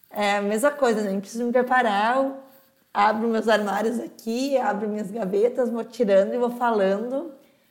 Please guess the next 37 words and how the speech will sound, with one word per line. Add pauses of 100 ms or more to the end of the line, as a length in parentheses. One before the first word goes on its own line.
(240)
Pra
mim
isso
é
bem
tranquilo. (160)
É
uma
narrativa
do
meu
dia
a
dia,
assim,
né, (100)
Sá? (760)
Porque
não
era
pra
discutir
casos,
né?
Não
era
pra
falar (460)
da,
de
uma
criança
assim,
assim,
assim.
Era
pra